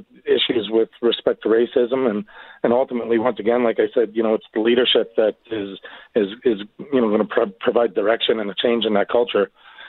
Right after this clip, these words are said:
I mean, the city is a big organization. The, the, the, you know, the city should be one that everyone looks to, other employers look to, as,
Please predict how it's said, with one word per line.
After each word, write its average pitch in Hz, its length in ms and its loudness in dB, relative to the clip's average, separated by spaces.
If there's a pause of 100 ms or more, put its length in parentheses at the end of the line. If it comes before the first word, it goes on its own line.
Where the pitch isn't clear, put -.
(200)
I 135 60 2
mean, 123 140 2
the 120 140 2
city 143 140 2
is 117 80 -6
a 113 40 -8
big 120 220 -4
organization. 120 840 -2
The, 101 240 -2
the, 117 160 -6
the, 113 100 -12 (160)
you 120 80 -6
know, 110 80 -2
the 101 160 -2
city 120 220 -2
should 110 140 0
be 110 220 2 (840)
one 139 220 2
that 139 100 4
everyone 139 300 2
looks 143 260 0
to, 117 180 2
other 123 200 2
employers 113 360 0
look 117 160 0
to, 113 280 0
as, 95 60 -14